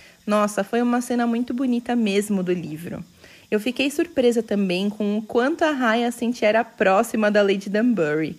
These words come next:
Eu sabia que elas se davam bem, mas eu não sabia que elas eram tão próximas assim.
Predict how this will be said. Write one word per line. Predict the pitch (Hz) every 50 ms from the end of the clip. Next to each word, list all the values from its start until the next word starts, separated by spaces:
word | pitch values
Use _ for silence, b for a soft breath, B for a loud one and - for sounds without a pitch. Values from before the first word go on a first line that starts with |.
| - _ -
Eu | 262 254
sabia | - 294 262 233 269 277
que | 285 -
elas | 302 294 285 285
se | 285 302
davam | 233 262 262 254 262 294 339 330
bem, | 240 185 165 170
mas | 170 175 190 196
eu | 220 226
não | 240 269
sabia | 262 - 254 220 226 240 254
que | - 269
elas | 254 233 233 226
eram | 226 226 240 240
tão | 233 233 247 285 320
próximas | 302 - 214 202 208 226 226 - 240 233 233 233 226
assim. | 240 285 285 - - - 151 - -